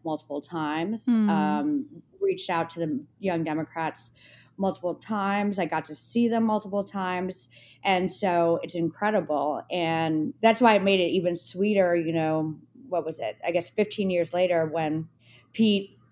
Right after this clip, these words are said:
Speaker 1: won the Dartmouth area, um, in, in the New Hampshire primary, although he came up a close second against Sanders,
Speaker 2: Yeah.
Speaker 1: it, it was still sweet to see that. But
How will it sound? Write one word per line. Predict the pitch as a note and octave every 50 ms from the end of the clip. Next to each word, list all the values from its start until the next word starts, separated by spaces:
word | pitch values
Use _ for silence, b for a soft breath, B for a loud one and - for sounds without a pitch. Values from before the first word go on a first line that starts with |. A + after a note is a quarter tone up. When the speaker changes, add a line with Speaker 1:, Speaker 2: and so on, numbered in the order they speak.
| _ _ _ _ -
Speaker 1:
won | - G#3 F#3 F#3+ G3+ G#3 G3+ F#3+ F#3 F#3 F#3 F#3 G3 G3 F#3+ - - - - - - F#3
the | F3+ F#3+
Dartmouth | F3 G3 F3+ E3+ D#3+ F3 E3+
area, | - - E3+ E3 E3 E3 D#3+ D#3+ D#3 D#3 D3+ D3+ E3 - -
um, | - D#3+ D3+ D3 D3 C#3+ C3+ - - _
in, | - F#3 F3 - -
in | E3 F#3 F#3
the | F3 E3+
New | E3+ F3 E3+ E3
Hampshire | E3+ E3+ D3+ D3+ - - D3+
primary, | - - E3 D#3+ D3+ D#3 D#3 D3+ D3 D3+ D3 D3 B B B B B B B
although | G#3+ G#3+ G#3 G3
he | G3 G#3 G#3+
came | G3+ C4 A#3+ A3 G#3+
up | G3+ F#3 -
a | F3+
close | - - G3 F3+ E3+ E3 -
second | - - F3 E3+ - E3 D#3 D3+ - - - - b b b b b b
against | - F3+ E3+ - D4+ D4+ - -
Sanders, | A3 G#3 G3+ G3 F#3+ E3+ D#3+ D#3 D#3 D3+ G3 - -
Speaker 2:
Yeah. | - F#3
Speaker 1:
it, | E3 -
it | - F#3+ F#3+ F3 D#3+
was | F#3 F3+ F3 F3+ F3
still | - - - F3+ E3+ E3
sweet | - - - E3+ D#3+ -
to | - E3
see | - - - F3 E3+
that. | E3 E3+ D#3 D3 D3 -
But | - F#3+ F#3